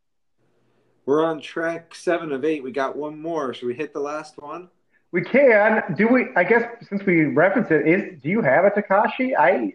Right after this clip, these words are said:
Speaker 2: really didn't. There's
Speaker 1: Yes.
Speaker 2: You do?
Speaker 1: I do, but it's not, it doesn't, it doesn't have any structure to the Takashis of ol-, of old.
Speaker 2: <laughs> We're breaking, we're breaking the rules of Takash? All right.
Speaker 1: If,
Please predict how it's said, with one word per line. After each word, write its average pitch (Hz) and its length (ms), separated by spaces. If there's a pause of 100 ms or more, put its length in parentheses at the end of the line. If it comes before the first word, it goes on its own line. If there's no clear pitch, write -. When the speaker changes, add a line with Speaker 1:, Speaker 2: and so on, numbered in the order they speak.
Speaker 2:
really 160 360 (120)
didn't. 147 240 (160)
There's 147 140
Speaker 1:
Yes. 147 560 (320)
Speaker 2:
You 120 100
do? 147 240
Speaker 1:
I 131 40
do, 160 280
but 151 160
it's 127 220
not, 131 340
it 120 60
doesn't, 127 300 (120)
it 127 200
doesn't 131 260
have 123 200
any 120 200
structure 123 560
to 110 140
the 101 200
Takashis 107 600
of 98 140
ol-, 95 320
of 110 160 (200)
old. 113 380
Speaker 2:
<laughs> 165 100
We're 185 120
breaking, 170 640 (320)
we're 202 160
breaking 220 340
the 233 80
rules 247 500
of 214 80
Takash? 277 640 (520)
All 160 180
right. 185 200
Speaker 1:
If, 160 160